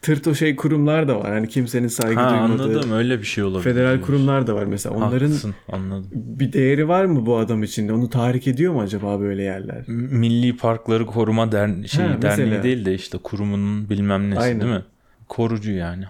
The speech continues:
Speaker 2: aslında belki.
Speaker 1: Korucu mesela. Mesela bu, bu şey diyor mudur? O da aynı saygısızlığı gösteriyor mudur? "Ya onları geç ya, onların bir şey yaptığı yok." falan gibi.
Speaker 2: <laughs> Onları hani şey yapmıyordur bile ya bence. Ne bileyim, umursamıyordur herhalde diye
Speaker 1: He.
Speaker 2: şey yaptı.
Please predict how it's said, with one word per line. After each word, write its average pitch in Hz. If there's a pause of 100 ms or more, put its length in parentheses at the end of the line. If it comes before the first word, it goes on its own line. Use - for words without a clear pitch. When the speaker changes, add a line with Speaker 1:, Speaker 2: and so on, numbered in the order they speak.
Speaker 2:
aslında -
belki. 92
Speaker 1:
Korucu 135
mesela. 104
Mesela 110
bu, 139
bu 147
şey 147
diyor 185
mudur? 120
O 120
da 135
aynı 131
saygısızlığı 127
gösteriyor 127
mudur? 110
"Ya 107
onları 117
geç 113
ya, 110
onların 107
bir 110
şey -
yaptığı 110
yok." 110
falan 107
gibi. - (460)
Speaker 2:
<laughs> 107 (1040)
Onları 113
hani 123
şey 120
yapmıyordur 101
bile 92
ya 107
bence. 95 (400)
Ne 107
bileyim, 107
umursamıyordur 101
herhalde 87
diye -
Speaker 1:
He. 214
Speaker 2:
şey 196
yaptı. 190